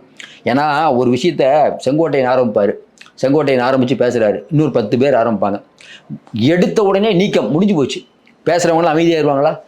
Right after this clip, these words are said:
எடப்பாடி பழனிசாமி சமாதானத்துக்கு ஒத்துக்கலப்பா, முடிஞ்சு போச்சு. இது வந்து வெளிப்படையாக அவர் தெரிவித்த கருத்து. சார், எப்பயுமே ஒரு தலைவர் அப்படிங்கும் போது ஒரு முடிவு எடுக்கணும், எடுத்ததுல ரொம்ப ஸ்ட்ராங்கா இருக்கணும், அவ்வளவுதான் எடப்பாடி. எடப்பாடி பழனிசாமி அவர்களுக்கு இது நன்மையா தீமையா எல்லாம் அப்புறம் பார்த்துக்கலாம். ஃபர்ஸ்ட் என்ன யோசிக்கிறாரு அவரு?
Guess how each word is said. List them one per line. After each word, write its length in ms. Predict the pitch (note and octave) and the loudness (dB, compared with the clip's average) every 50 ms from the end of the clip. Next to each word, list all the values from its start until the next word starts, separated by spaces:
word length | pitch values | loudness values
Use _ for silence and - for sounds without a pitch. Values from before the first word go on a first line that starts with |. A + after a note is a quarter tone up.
| _ - - - - | _ -20 -20 -8 -4
எடப்பாடி 380 | - C3 F3 F3 F3+ F3 E3+ D3+ C3+ | -2 -2 0 2 2 0 0 0 0
பழனிசாமி 400 | C#3+ C#3+ C#3 B2 C3 B2+ C3 B2+ B2 | 0 -2 0 0 0 0 0 0 0
சமாதானத்துக்கு 580 | C3+ B2+ D3+ E3 E3 D3+ C#3+ C3+ B2 E3 C#3+ C3 | 0 0 0 0 0 0 0 0 0 0 0 0
ஒத்துக்கலப்பா, 360 | C3 D3+ D3+ C#3 - - A2 - - - | 0 0 0 0 0 -2 -4 -6 -8 -6
முடிஞ்சு 260 | _ - D3 F3+ E3+ D#3 | _ 0 0 0 0 0
போச்சு. 240 | B2 A2 - - - _ _ _ _ _ - _ - _ _ | -2 -2 -4 -8 -16 _ _ _ _ _ -20 _ -20 _ _
இது 200 | C3+ D#3+ F3+ F3 | -2 0 2 2
வந்து 180 | E3 F#3 F#3 | 2 0 0
வெளிப்படையாக 600 | D#3 C3+ D#3+ F3+ - - E3 D3+ C#3 C3 C3 C#3 | 0 0 0 0 -2 -2 0 2 2 2 2 2
அவர் 180 | D#3+ E3+ D3 A2 | 2 2 0 0
தெரிவித்த 360 | G2+ C3+ C3 C#3 C3+ - A2 | 0 0 0 0 0 -2 -2
கருத்து. 320 | G2+ A#2 A2 G2+ F#2+ - - - _ _ _ - - - | 0 0 0 0 -2 -6 -10 -14 _ _ _ -20 -20 -10
சார், 180 | - - E3 B2 | -4 -2 0 0
எப்பயுமே 420 | A#2 B2+ B2 - D#3 D#3 D#3 D#3+ D#3+ | 0 0 0 -2 -2 -2 0 0 0
ஒரு 160 | C#3+ B2 G#2+ | 0 0 0
தலைவர் 480 | - B2 B2+ C#3 C#3 C#3 C3+ B2+ A#2+ | 0 0 0 2 2 2 2 0 0
அப்படிங்கும் 240 | A2 A#2 A2+ A2 A2+ | 0 -2 -2 0 0
போது 260 | A2+ A2+ A#2+ D3 D#3+ | 0 2 2 2 2
ஒரு 180 | C3+ B2+ A#2+ A#2 | 2 2 0 0
முடிவு 420 | A2 A2 B2 C3+ D3+ D#3 C#3+ A#2+ | 0 0 0 0 2 2 2 0
எடுக்கணும், 360 | A2 A#2 A2 A#2 A2+ C#3+ F3+ - - - - | 0 0 -2 0 0 0 -2 -4 -8 -6 -4
எடுத்ததுல 380 | A#2 D#3 E3+ - E3+ D3+ C3 A#2+ A2+ | -2 -2 0 0 0 0 0 0 0
ரொம்ப 120 | A#2 B2 | 0 -2
ஸ்ட்ராங்கா 380 | A#2 - - A2+ A#2 A#2 A2+ G#2+ | -2 -2 -2 -2 0 0 0 0
இருக்கணும், 240 | G2+ F#2 G#2 F#2+ - | 0 -2 -4 -4 -2
அவ்வளவுதான் 300 | - A#2 G#2 G#2 A2+ G#2+ | -2 0 0 0 0 -2
எடப்பாடி. 280 | G2 G2+ G#2+ G#2 G2 A2+ - - _ _ _ _ - - - - - - - | -4 -2 -2 -4 -4 -4 -8 -16 _ _ _ _ -20 -20 -20 -20 -20 -8 -4
எடப்பாடி 360 | B2 B2+ D3 C#3 D#3 D#3 D3+ C#3+ | -2 -2 0 0 0 0 0 0
பழனிசாமி 520 | C3+ C#3 C#3 C#3+ C#3 - C#3 C3+ C#3 C#3 | -2 -2 -2 -2 -2 -2 -2 -2 0 0
அவர்களுக்கு 340 | C3+ C3+ C3 C3+ C3+ B2 B2+ | 0 0 0 0 0 0 0
இது 160 | B2+ C3 B2 | 0 0 0
நன்மையா 380 | A#2+ C#3 D3 C#3+ C#3+ C#3 C#3 C3+ C#3 B2 | 0 0 0 0 0 -2 -2 -4 -6 -4
தீமையா 680 | A#2+ D3 D3 C#3+ C3+ C3 C3+ C3+ C3+ C3+ B2+ - A2 A2 | -2 0 0 0 0 0 0 -2 -2 -4 -4 -2 -2 0
எல்லாம் 260 | A#2 B2+ C3+ D#3+ E3 | 0 0 2 0 0
அப்புறம் 180 | C#3+ D3 C#3+ C#3 | 0 -2 0 0
பார்த்துக்கலாம். 360 | C#3 - - C3+ B2+ G#2+ G2+ | 0 0 0 0 0 0 -2
ஃபர்ஸ்ட் 400 | - B2+ C3+ - - - _ - | -2 -4 -6 -6 -10 -12 _ -2
என்ன 240 | A3 E3+ D3 D#3+ E3+ | 0 0 2 0 0
யோசிக்கிறாரு 460 | D#3 D#3+ D#3 - C3+ C3 A#2 A2+ G#2+ | 0 0 0 0 0 0 0 2 2
அவரு? 180 | G#2+ G#2 G#2+ | 2 0 0